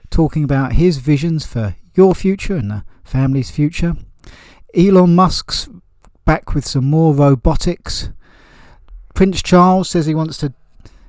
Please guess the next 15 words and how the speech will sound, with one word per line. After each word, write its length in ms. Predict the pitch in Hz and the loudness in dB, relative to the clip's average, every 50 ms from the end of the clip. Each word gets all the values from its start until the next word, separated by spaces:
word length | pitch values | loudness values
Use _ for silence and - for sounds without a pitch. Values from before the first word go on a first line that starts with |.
| - _ | -18 _
well, 140 | - 120 98 | -8 -6 -4
he'd 160 | 98 117 110 | -6 -6 -6
be 120 | - 117 | -6 -4
okay 380 | 117 113 113 - - 135 131 131 | -4 -4 -2 0 0 0 0 0
with 160 | 120 120 110 | 0 -2 -2
us 160 | 127 120 - | -2 -4 -4
doing 260 | - - 131 127 127 123 | -4 -4 -2 -2 -2 -2
away 240 | 123 123 123 127 | -2 -2 -2 -2
with 120 | 120 117 113 | -4 -6 -6
the 80 | 127 | -6
monarchy. 320 | 127 127 131 131 - - 143 | -4 -4 -4 -4 -4 -4 0
But 180 | - - - | 0 0 0
today's 400 | - - 196 - 240 247 269 226 | 0 0 2 4 4 4 4 4
overriding 680 | 220 226 214 185 190 180 180 175 175 170 - 160 143 139 | 4 4 6 4 4 4 4 4 4 2 2 0 0 2
theme 720 | 127 98 - - - 139 127 110 104 104 101 101 98 101 | 0 0 2 2 4 4 4 2 -2 -4 -8 -10 -12 -14